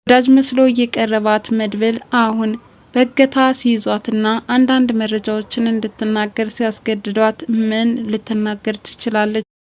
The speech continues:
ለማንኛውም ግን ኤፍራታ የሰማችውን ነገር ከመዘርዘር ወደ ኋላ አትልም። ተደጋጋሚ እንደተለመደው የዝና ስልኮች ወደ ኤፍራታ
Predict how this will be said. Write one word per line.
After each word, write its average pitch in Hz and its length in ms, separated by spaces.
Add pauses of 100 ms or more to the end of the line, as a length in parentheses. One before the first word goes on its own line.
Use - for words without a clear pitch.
(140)
ለማንኛውም 269 720
ግን 214 240
ኤፍራታ 220 460
የሰማችውን 220 760
ነገር 220 300
ከመዘርዘር 214 720
ወደ 220 220
ኋላ 214 220
አትልም። 214 440 (460)
ተደጋጋሚ 247 600 (180)
እንደተለመደው 220 920
የዝና 220 500
ስልኮች 226 500
ወደ 226 220
ኤፍራታ 214 420